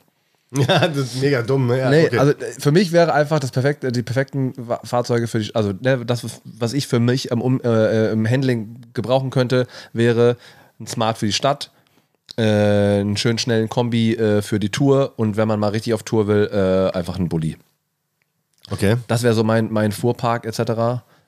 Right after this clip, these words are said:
Speaker 2: Äh,
Speaker 1: Ja, äh, bei mir, verstehe ich, bei mir wär, ähm, bei mir wär das so, ich habe, wi-, das erste Impuls, den ich gerade hatte, als du die Frage gestellt ha-, ha-, hast, war, der Sitz muss geil sein.
Speaker 2: Okay.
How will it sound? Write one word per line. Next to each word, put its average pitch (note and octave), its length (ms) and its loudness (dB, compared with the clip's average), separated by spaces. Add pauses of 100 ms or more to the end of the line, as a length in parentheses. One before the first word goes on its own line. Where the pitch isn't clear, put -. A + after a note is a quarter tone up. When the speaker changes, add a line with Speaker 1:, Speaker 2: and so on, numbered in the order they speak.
(120)
Speaker 2:
Äh, F#2+ 440 0 (380)
Speaker 1:
Ja, G#2 240 0
äh, A2+ 140 -6 (120)
bei G#2 140 -2
mir, D3+ 420 4 (340)
verstehe A#2 440 -2
ich, - 140 -2
bei G2 100 -2
mir A#2 320 2
wär, A#2+ 420 0 (240)
ähm, G#2+ 720 0 (720)
bei G2 120 -2
mir A2 160 2
wär A2+ 80 2
das G#2+ 180 -2
so, G#2+ 160 0
ich - 220 -6
habe, A#2 420 0
wi-, C3 120 0
das G2+ 380 -14
erste D3 280 -2
Impuls, E3 380 -4
den A#2+ 120 -2
ich G2 80 -2
gerade F#2+ 160 -2
hatte, G2+ 100 0
als G2 80 -4
du G#2+ 60 -2
die G2+ 60 0
Frage C3+ 260 -2
gestellt F2+ 320 -2
ha-, F2 160 -4
ha-, - 360 -8
hast, F#2 180 -8
war, G#2 320 -2 (800)
der F#2 100 -4
Sitz B2+ 260 -4
muss D#3 140 -2
geil C#3 220 -2
sein. D#3+ 340 -2 (760)
Speaker 2:
Okay. E2+ 260 -6